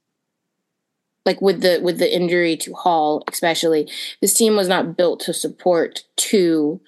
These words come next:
prospects. I don't think they, they focused a little too much on putting players around Bedard, and there just wasn't enough to insulate Reichel.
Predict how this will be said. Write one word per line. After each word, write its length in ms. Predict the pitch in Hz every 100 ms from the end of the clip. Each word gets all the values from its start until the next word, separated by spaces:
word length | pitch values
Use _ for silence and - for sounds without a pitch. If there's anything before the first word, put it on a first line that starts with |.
| _ _ _
prospects. 640 | - 165 160 - 131 - -
I 100 | 160
don't 220 | 156 -
think 240 | 180 143 - -
they, 380 | 175 170 156 156
they 140 | 165
focused 400 | - 185 175 170
a 60 | 170
little 220 | 165 160
too 180 | - 170
much 300 | 160 151 -
on 340 | 156 160 151 - - - _
putting 300 | - 185 170
players 420 | 160 175 165 151
around 480 | - 165 165 156 151
Bedard, 600 | 147 156 147 151 175 190 - - - -
and 140 | 180
there 140 | 170 160
just 220 | 160 -
wasn't 320 | 165 160 160
enough 640 | 156 160 160 151 - - - _ _ _ -
to 200 | 190 170
insulate 600 | 175 156 160 151 143 107 -
Reichel. 480 | - 143 - 85 -